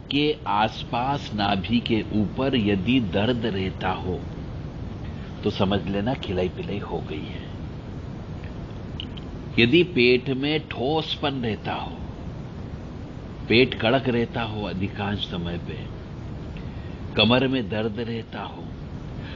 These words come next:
पूजा करते हैं उस समय उबासी बहुत आती हो, आंखों से आंसू निकलने लगते हैं, तो समझ जाना खिलाई पिलाई हो गई है। पूजा करने में मन नहीं लगता है, परंतु करने बैठ जाते हैं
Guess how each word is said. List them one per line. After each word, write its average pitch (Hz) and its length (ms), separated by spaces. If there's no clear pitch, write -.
पूजा 139 340
करते 123 400
हैं 143 240
उस 147 240
समय 123 300
उबासी 113 520
बहुत 131 360
आती 139 320
हो, - 200
आंखों 151 320
से 135 140
आंसू 110 380
निकलने 131 440
लगते 127 340
हैं, 113 480
तो 110 140
समझ 101 340
जाना 107 360
खिलाई 98 400
पिलाई 98 340
हो 95 240
गई 87 280
है। - 220
पूजा 127 400
करने 123 440
में 151 140
मन 117 220
नहीं 139 300
लगता 139 400
है, 139 260
परंतु 131 340
करने 117 440
बैठ 113 340
जाते 113 440
हैं 117 340